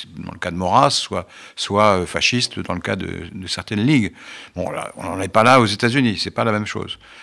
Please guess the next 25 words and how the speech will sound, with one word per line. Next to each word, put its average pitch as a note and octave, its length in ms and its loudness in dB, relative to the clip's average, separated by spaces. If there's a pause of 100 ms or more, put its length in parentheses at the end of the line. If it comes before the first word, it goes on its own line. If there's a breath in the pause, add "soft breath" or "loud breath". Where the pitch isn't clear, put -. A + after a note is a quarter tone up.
(160 loud breath)
Et, G2 120 0
et - 180 -2
il G2+ 60 -2
y G#2 80 2
a G#2 80 4
un A2 60 2
côté, C#3 400 4
euh, G2+ 360 6 (400 loud breath)
nous G#2+ 200 2
exprimons D#3+ 840 4 (280)
le, G2 800 2 (520 soft breath)
la G2+ 120 -4
frustration, E3+ 960 4 (100)
euh, G#2 340 -2 (120)
d'une G#2 300 -2
partie B2+ 320 2
de A2+ 60 0
la A2 60 6
population A2 520 0
qui C3 120 -8
se - 120 -4
sent C3 160 2
exclue C#3+ 440 2
des A#2 160 2
institutions. - 520 -6